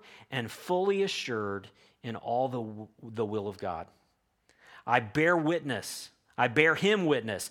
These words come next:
that he has worked hard for you and for those in Laodicea and Hierapolis." Again, uh, several times as he describes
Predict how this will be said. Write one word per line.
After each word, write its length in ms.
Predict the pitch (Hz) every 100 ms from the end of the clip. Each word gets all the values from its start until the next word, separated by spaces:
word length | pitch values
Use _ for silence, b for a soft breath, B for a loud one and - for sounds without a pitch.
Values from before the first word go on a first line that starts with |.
| B B
that 160 | 135
he 240 | - 190 208
has 180 | 175 127
worked 320 | 135 123 -
hard 580 | - - 196 208 208 156
for 200 | 147 120
you 400 | 104 101 87 - B 110
and 140 | 120 117
for 120 | 131
those 380 | 127 151 160 147
in 280 | 123 117 110
Laodicea 920 | 131 143 143 139 123 - 120 117 113 B B B
and 120 | 104
Hierapolis." 760 | 95 123 117 107 104 92 85 - B B
Again, 400 | 123 120 165 104 - -
uh, 200 | 131 - -
several 480 | - 202 190 185
times 420 | - 160 143 123 123
as 140 | 135
he 260 | 151 127 113
describes 720 | 120 117 - 151 147 147 131